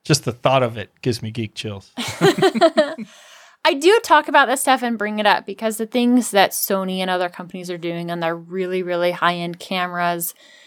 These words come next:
Speaker 2: end up coming down, trickling down over the years into some of their less expensive bodies as the technology increases. So the wonderful thing that we can see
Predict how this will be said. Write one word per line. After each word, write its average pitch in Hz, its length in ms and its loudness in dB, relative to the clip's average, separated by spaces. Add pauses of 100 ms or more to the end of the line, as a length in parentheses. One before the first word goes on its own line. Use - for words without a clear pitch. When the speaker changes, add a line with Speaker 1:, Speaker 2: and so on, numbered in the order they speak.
(180)
Speaker 2:
end 247 200 4
up - 200 4
coming 190 360 0
down, 180 280 4
trickling 202 440 -2
down 175 280 4
over 180 260 0
the 170 140 -4
years 165 520 -2
into 170 320 -10
some 175 320 -4
of 170 280 -2
their 165 360 0
less 175 520 2
expensive 170 680 -4
bodies 165 580 0 (360)
as 208 200 -2
the 208 100 2
technology 180 640 -2
increases. - 840 -10 (340)
So 208 160 4
the 208 120 6
wonderful 240 580 4
thing 190 320 0
that 175 140 2
we 180 120 0
can 175 200 -6
see 196 420 0